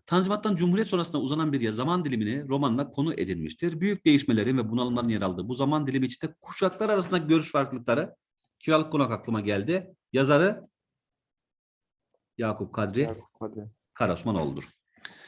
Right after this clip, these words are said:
Speaker 1: Yakup Kadri Karosmanoğlu toplumumuzun Tanzimattan günümüze değin geçirdiği aşamaları, çalkantılı, çalkantıları romanında göstermeye çalışmıştır. Örneğin Hep O Şarkıda Abdülaziz dönemini, Bir Sürgünde ikinci Abdülhamit dönemini ve Jön Türkleri. Mütareke dönemini hangisini anlatıyordu?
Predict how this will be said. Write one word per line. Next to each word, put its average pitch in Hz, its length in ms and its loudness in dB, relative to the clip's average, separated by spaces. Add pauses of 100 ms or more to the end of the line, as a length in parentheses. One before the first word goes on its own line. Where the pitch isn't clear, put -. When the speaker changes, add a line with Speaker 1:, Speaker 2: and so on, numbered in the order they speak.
(240)
Speaker 1:
Yakup 208 340 2
Kadri 247 240 2
Karosmanoğlu 202 600 2
toplumumuzun 185 540 0
Tanzimattan 175 680 0
günümüze 165 300 2
değin 139 180 4
geçirdiği 127 400 -2
aşamaları, 113 640 -2
çalkantılı, 147 880 -2
çalkantıları 143 800 -2 (440)
romanında 180 460 2
göstermeye 135 520 0
çalışmıştır. 87 460 -6 (100)
Örneğin 190 480 6
Hep 165 180 -2
O - 100 0
Şarkıda - 400 -2
Abdülaziz 98 400 -2
dönemini, 170 400 2 (720)
Bir 208 160 6
Sürgünde 139 440 2
ikinci 117 380 -6
Abdülhamit 151 320 -2
dönemini 175 380 2
ve 131 100 4
Jön 127 200 4
Türkleri. 175 420 -2 (800)
Mütareke 214 420 0
dönemini 220 260 2
hangisini 208 360 0
anlatıyordu? 180 480 0